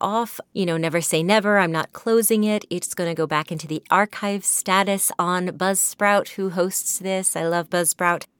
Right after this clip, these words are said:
So it'll always be around. I can always start things back up, but that's, um, that's my decision. And I, you know, I, I wouldn't necessarily say I'm disappointed.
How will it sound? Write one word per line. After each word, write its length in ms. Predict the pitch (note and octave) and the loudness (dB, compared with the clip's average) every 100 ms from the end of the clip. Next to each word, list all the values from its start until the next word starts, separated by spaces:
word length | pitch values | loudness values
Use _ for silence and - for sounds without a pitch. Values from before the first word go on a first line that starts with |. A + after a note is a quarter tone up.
| _ | _
So 720 | - - - G3 F#3 F#3+ F3+ - | -2 2 4 6 8 6 4 4
it'll 240 | A3 G#3+ G3+ | 4 6 6
always 240 | G#3+ A3 | 6 4
be 140 | A3+ | 4
around. 460 | A3+ G#3+ G3+ A#3+ A#3+ | 4 6 4 2 0
I 80 | A3 | -2
can 120 | G3+ | 0
always 260 | G3 G3 G3 | 2 2 0
start 380 | - F3 - | 0 0 0
things 280 | F#3 F3+ F3 | 0 0 0
back 280 | - D#3+ - | -2 -4 0
up, 260 | C4 C4+ _ - | 0 0 _ -4
but 200 | G#3+ G3+ | -4 -2
that's, 440 | G#3+ A#3 - - - | -4 -2 -4 -4 -6
um, 520 | F#3+ F#3+ F#3 F#3 F3+ - | -6 -4 -4 -4 -6 -4
that's 280 | A#3+ C4 - | -2 -2 0
my 160 | B3+ | 0
decision. 480 | A#3+ A3+ B3+ A#3+ B3 | 2 0 -2 -2 0
And 260 | A3 F#3+ F#3 - | 0 -2 -2 -2
I, 440 | F#3 F#3+ F#3+ F#3+ - - - - _ _ _ | -2 -2 -2 -2 -8 -20 -20 -20 _ _ _
you 200 | B3 C#4+ | 0 4
know, 160 | C4+ B3+ | 6 6
I, 140 | - - | 4 2
I 140 | C4 C#4+ | 2 4
wouldn't 260 | D#4 D4+ | 2 2
necessarily 520 | C#4+ B3+ - C4 A#3+ | 2 0 2 2 2
say 360 | A#3 A3+ G#3 G#3 | 0 2 2 2
I'm 560 | F#3+ F#3 F3+ F3 F3 F3 _ _ - | 0 0 -2 -4 -6 -10 _ _ 0
disappointed. 1300 | G3+ - F#3 - - A3 G#3+ - D#3+ C#3 F3 G#3+ | 2 2 0 -6 -2 0 0 -2 -2 -2 -4 -8